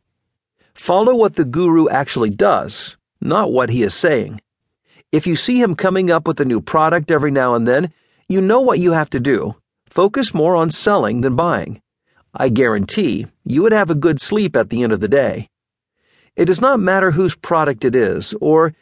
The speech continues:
if I or someone else has created the product, nor does it matter if it is a limited time offer or one-time offer. It also does not matter if it is a too good to be true offer, or that the discount expires tomorrow.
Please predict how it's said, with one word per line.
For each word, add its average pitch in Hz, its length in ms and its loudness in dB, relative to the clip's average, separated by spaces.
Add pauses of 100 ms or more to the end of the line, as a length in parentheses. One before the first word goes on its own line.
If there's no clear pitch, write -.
(100)
if 135 220 -2
I 160 220 2
or 135 100 2
someone 123 400 0
else 143 220 0
has 120 160 -2
created 143 480 0
the - 80 0
product, - 580 -4 (420)
nor 127 200 2
does 117 200 0
it 131 60 -2
matter 113 400 0
if 143 220 -2
it 143 80 0
is 143 160 0
a 135 80 2
limited 139 420 -2
time 120 240 -2
offer 147 540 -2
or 156 280 2 (220)
one-time 143 540 0
offer. 90 420 -6 (680)
It 160 120 4
also 220 320 2
does 147 160 -2
not 123 200 0
matter 110 500 -2
if 156 160 -2
it 180 100 4
is 151 180 0
a 131 140 2
too 180 300 -4
good 156 240 0
to 147 80 -4
be 113 120 -2
true 196 300 0
offer, 92 440 -4 (220)
or 135 140 0
that 135 160 0
the 139 80 -4
discount 123 480 -2
expires 101 460 -2
tomorrow. 147 580 -2